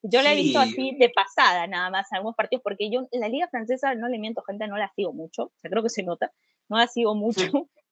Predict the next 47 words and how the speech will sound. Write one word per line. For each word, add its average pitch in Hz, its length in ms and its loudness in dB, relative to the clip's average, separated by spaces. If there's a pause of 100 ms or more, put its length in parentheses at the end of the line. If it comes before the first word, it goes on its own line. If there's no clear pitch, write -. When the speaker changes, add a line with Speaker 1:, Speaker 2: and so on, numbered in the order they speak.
(120)
Speaker 1:
<laughs> - 0 -
eh, 214 440 6
pero 226 220 6 (120)
le, 233 260 4
la 220 200 2
vi 277 140 -2
el 330 100 -2
otro 311 300 0
día 262 280 2
en, 226 120 -2 (140)
en 202 240 -6
ese 247 200 -4
partido 247 480 -2
contra 185 420 -4
el 180 200 -8 (120)
Targosibote, 175 1080 -6
no 262 80 -4
me 285 60 -4
acuerdo 294 180 -6
cómo 294 100 -8
se 254 120 -4
llamaba 233 240 -2
el 240 80 -2
equipo, 214 420 -6 (400)
eh, 175 680 0
y 214 80 -2
sí, 262 180 -4
la 185 180 4
apuesta, 294 440 0 (140)
la 180 300 0
jugadora 208 280 0
esta 285 160 -4
francesa 202 480 -4
me 202 180 -6
pareció 202 380 0
bastante 269 400 0
buena, 190 500 -2
es 302 120 8
más, 285 160 8
me 214 80 -2
pareció 226 340 4
la 349 100 2
mejor 285 300 0
de 190 100 2
todas, 190 480 2
¿ah? 208 220 2 (100)
Eh, 180 520 -6